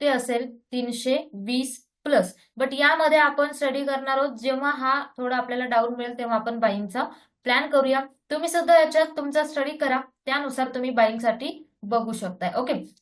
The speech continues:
so, ग्रेव्स कॉटन लिमिटेड हा दुसरा स्टॉक आपला जो आहे, स्विंग साठी आहे, आणि जो फर्स्ट आहे, तो जबल फूडवर्क. So, हे दोन स्टॉक, अ, मेन जे आहेत,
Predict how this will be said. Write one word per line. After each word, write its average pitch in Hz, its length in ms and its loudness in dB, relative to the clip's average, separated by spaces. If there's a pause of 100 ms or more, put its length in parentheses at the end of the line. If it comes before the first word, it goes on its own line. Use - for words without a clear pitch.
so, 233 80 0
ग्रेव्स 294 340 2
कॉटन 269 320 0
लिमिटेड 262 340 -2
हा 262 120 -6
दुसरा 262 380 -4
स्टॉक 247 280 -2
आपला 233 260 2
जो 240 120 -2
आहे, 226 180 4
स्विंग 269 320 -8
साठी 233 280 0
आहे, 214 420 -2 (260)
आणि 240 220 0
जो 262 100 0
फर्स्ट 302 360 2
आहे, 240 180 0
तो 240 160 -4 (120)
जबल 247 280 0 (360)
फूडवर्क. 254 420 0
So, 277 80 4
हे 302 80 2
दोन 330 220 4
स्टॉक, 330 520 2
अ, 240 200 6
मेन 311 400 0 (600)
जे 277 100 0
आहेत, 277 220 2